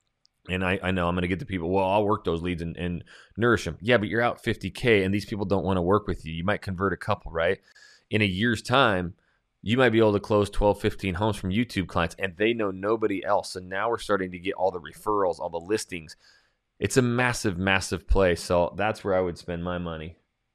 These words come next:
but I wouldn't spend a dime. I was broke, man. I wasn't spending nothing. Actually, I lied. I spent,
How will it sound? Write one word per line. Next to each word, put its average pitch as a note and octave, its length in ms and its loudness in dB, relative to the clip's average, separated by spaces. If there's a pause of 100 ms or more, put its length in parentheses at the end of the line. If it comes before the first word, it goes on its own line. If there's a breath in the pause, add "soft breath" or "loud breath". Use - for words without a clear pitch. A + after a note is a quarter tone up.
(120)
but F#2 100 0
I G2+ 80 4
wouldn't F#2 240 2
spend E2+ 220 -2
a D#2+ 40 -4
dime. D#2+ 360 -4
I A2+ 80 2
was B2+ 160 0
broke, G2 340 2
man. F2 180 -4
I A2+ 80 0
wasn't G2 280 -2
spending D#2+ 340 -6
nothing. F#2 320 -6 (640)
Actually, G2+ 400 4 (420 soft breath)
I F#2 60 4
lied. F2+ 480 8
I F#2+ 120 4
spent, G2+ 380 6